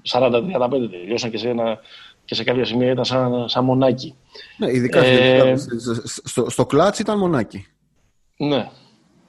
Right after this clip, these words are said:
Speaker 1: Α, εντάξει, νομίζω, για το, για τον Butler, εντάξει, έχουν υποθεί τα πάντα. Έχω την αίσθηση ότι δεν μπορεί κανένας πια να τον αμφισβητεί, ότι ο τύπος, ε, ε, απέδειξε ότι είναι, ε, superstar του πρωταθλήματος, όχι απλά ένας,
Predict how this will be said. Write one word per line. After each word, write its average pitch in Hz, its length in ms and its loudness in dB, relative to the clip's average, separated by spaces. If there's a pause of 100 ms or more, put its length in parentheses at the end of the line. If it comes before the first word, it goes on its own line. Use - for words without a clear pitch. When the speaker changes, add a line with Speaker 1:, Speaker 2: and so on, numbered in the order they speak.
(400)
Speaker 1:
Α, 135 580 2
εντάξει, 185 340 -2
νομίζω, 214 300 -2 (200)
για 226 120 0
το, 190 140 -4
για 170 100 -2
τον 165 100 -2
Butler, 214 240 -4
εντάξει, 165 240 -4
έχουν 156 180 -4
υποθεί 151 260 -6
τα 151 120 2
πάντα. 127 540 -2 (120)
Έχω 143 260 0
την 123 140 -2
αίσθηση 170 280 -4
ότι 131 140 -4
δεν 139 100 0
μπορεί 131 200 0
κανένας 92 400 -4
πια 98 140 -4
να 95 140 -4
τον 92 140 -10
αμφισβητεί, 92 640 -6
ότι 127 240 -2
ο 110 60 0
τύπος, 139 440 -2 (540)
ε, 135 240 2
ε, 139 80 0 (680)
απέδειξε 131 560 2
ότι 113 220 2
είναι, 123 440 2
ε, 104 680 -2 (720)
superstar 107 560 0
του 95 80 -10
πρωταθλήματος, 87 640 -8
όχι 107 140 -2
απλά 98 240 0
ένας, 92 280 -4